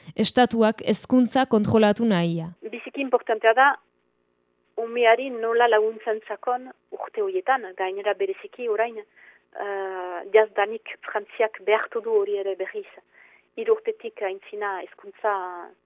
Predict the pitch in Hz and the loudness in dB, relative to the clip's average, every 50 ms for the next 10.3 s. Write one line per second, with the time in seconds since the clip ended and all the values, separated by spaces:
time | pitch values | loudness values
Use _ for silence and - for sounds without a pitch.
0 | _ _ _ _ _ _ _ _ _ _ - - - 180 180 185 185 180 - - | _ _ _ _ _ _ _ _ _ _ -20 -16 -14 -12 -12 -12 -14 -14 -16 -20
1 | - - - _ _ _ _ - - - - - - - - - 180 - _ - | -20 -20 -20 _ _ _ _ -12 -12 -12 -12 -12 -14 -14 -14 -14 -16 -16 _ -16
2 | - - - - 226 220 214 - 240 214 202 190 196 208 202 202 196 - - 196 | -18 -16 -14 -12 -12 -12 -6 -2 0 0 0 0 0 0 2 2 0 0 -4 -10
3 | 190 196 196 185 180 175 233 294 330 269 226 214 214 214 208 - 214 208 - 202 | -8 -6 -6 -6 -4 0 0 0 -2 -2 -8 -8 -8 -8 -8 -8 -10 -10 -10 -12
4 | - - 180 - - - 190 190 185 185 - - 202 196 - - - 190 185 - | -14 -14 -14 -12 -6 -6 -4 -4 -4 -6 -6 -6 -6 -6 -6 -6 -8 -8 -6 -6
5 | 180 226 311 - _ _ _ _ _ - - - - _ - 214 220 220 226 220 | -6 -8 -8 -8 _ _ _ _ _ -20 -20 -20 -14 _ 6 6 8 8 8 6
6 | 220 220 - 233 208 202 - - - 214 220 214 - - 214 - 202 - - - | 4 4 2 2 2 0 -4 -2 0 0 0 0 -2 -6 -6 -6 -6 -14 -14 -14
7 | - 190 185 185 - - 202 190 - - - - - 202 254 320 - _ _ - | -12 -12 -12 -12 -14 -14 -16 -16 -14 -14 -14 -8 -2 0 0 0 0 _ _ -20
8 | - - - - - 214 - 220 208 214 214 - 233 - - 214 226 262 294 294 | -20 -20 -8 -2 0 2 4 6 6 6 4 2 -4 -4 -2 0 4 4 4 6
9 | 240 220 202 202 196 190 196 196 185 196 190 190 247 277 - - - - 220 _ | 6 4 4 4 2 2 0 -2 -4 -2 -2 -2 -2 -2 -6 -10 -12 -12 -12 _
10 | - - 202 190 208 208 | -10 -12 -8 -6 -6 -6